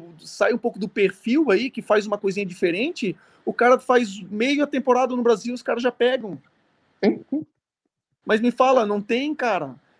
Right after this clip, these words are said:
Speaker 1: Então, assim, uma coisa que, que é nossa, que é nosso perfil, a gente nasce com isso no, no nosso D N A, de driblar, de partir pra cima, de, de ser um jogador ousado, de fazer um, uma coisa diferente,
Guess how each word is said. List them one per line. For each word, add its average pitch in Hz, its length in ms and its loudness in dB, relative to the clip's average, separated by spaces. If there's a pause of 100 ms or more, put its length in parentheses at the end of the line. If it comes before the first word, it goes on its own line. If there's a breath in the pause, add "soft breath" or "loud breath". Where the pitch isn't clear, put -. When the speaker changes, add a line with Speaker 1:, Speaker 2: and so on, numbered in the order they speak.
Speaker 1:
Então, 240 220 0
assim, 240 380 -2 (260)
uma 214 160 4
coisa 254 320 0
que, 196 380 -8 (100)
que 220 180 0
é 254 80 6
nossa, 254 800 0 (720)
que 220 120 4
é - 20 6
nosso 220 400 0
perfil, 240 580 0
a 190 60 6
gente 196 260 -6
nasce 220 380 0
com 247 100 -6
isso 226 180 -6
no, 220 120 -4
no 202 180 -4
nosso 220 260 -2
D 208 100 4
N 214 180 2
A, 226 220 4 (260 soft breath)
de 196 100 -2
driblar, 185 720 4
de 175 140 -6
partir - 340 -6
pra 190 180 -2
cima, 185 720 -6 (320)
de, 202 420 -6
de 196 100 -4
ser - 220 -4
um 214 140 -4
jogador 202 360 0
ousado, 175 760 2
de 175 140 -12
fazer 190 360 -4
um, 175 440 -10
uma 175 160 -6
coisa 208 260 -2
diferente, 202 880 0